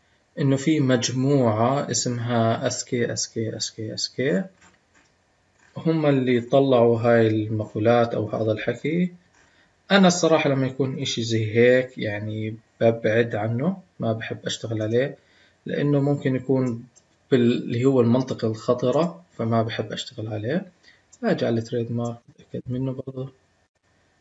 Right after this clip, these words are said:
يعني الواحد بيتأكد. لما أتأكد ما في إشي، بس مش معناته إنه ما في شي إشي، فباجي مثلًا،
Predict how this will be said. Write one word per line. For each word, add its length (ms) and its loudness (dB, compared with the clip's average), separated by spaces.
يعني 560 -12
الواحد 320 -6
بيتأكد. 640 -10
لما 240 2
أتأكد 360 0
ما 240 0
في 280 -2
إشي، 260 -2
بس 240 -4
مش 180 -6
معناته 420 0
إنه 140 -2
ما 100 -4
في 120 -6
شي 320 -4
إشي، 300 -2
فباجي 680 0
مثلًا، 420 -8